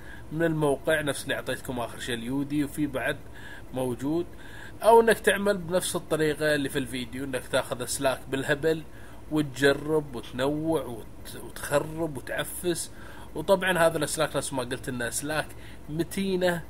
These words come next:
آه، يعني عريضة تنفع حق ال آر دي إي، لكن الحبيب مركبها على، آه، خزان ال آر تي إي. ال آر تي إي هاي، آه، الكيفن بعد سكروب ما يتحمل، يعني تلاحظون كيف قاعد يلف،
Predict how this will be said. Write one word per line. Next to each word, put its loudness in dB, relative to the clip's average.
آه، 6
يعني 0
عريضة 2
تنفع -2
حق 0
ال -4
آر 0
دي -2
إي، -2
لكن -4
الحبيب -2
مركبها 2
على، 2
آه، 0
خزان 0
ال -6
آر 2
تي -6
إي. -4
ال -10
آر -2
تي -6
إي 0
هاي، 0
آه، 0
الكيفن 0
بعد -4
سكروب 0
ما 0
يتحمل، -2
يعني -6
تلاحظون -2
كيف -6
قاعد -4
يلف، -6